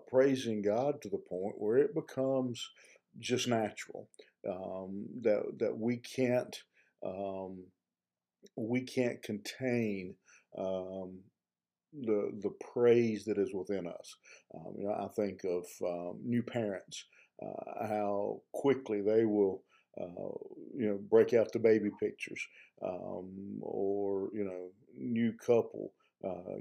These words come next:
get married, and they want you to see a picture of their, their husband or their wife. Um, you know, w-, those things in life,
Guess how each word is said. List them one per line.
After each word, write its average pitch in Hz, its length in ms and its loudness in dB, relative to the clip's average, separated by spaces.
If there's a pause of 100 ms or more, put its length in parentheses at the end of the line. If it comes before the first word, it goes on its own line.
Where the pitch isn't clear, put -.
get 107 160 0
married, 104 400 8
and 87 100 -4
they 98 60 -4
want 107 260 -2
you 65 80 -8
to - 60 -10
see - 140 -6
a - 180 -10
picture 113 280 -2
of 90 60 0
their, 98 340 -2
their 98 220 0
husband 101 500 2
or 104 120 -6
their 104 120 0
wife. 107 520 2 (420)
Um, 98 380 -8 (360)
you 127 120 2
know, 101 340 0
w-, 107 300 -4 (160)
those 156 300 8
things 127 340 0
in 104 160 2
life, 95 320 -6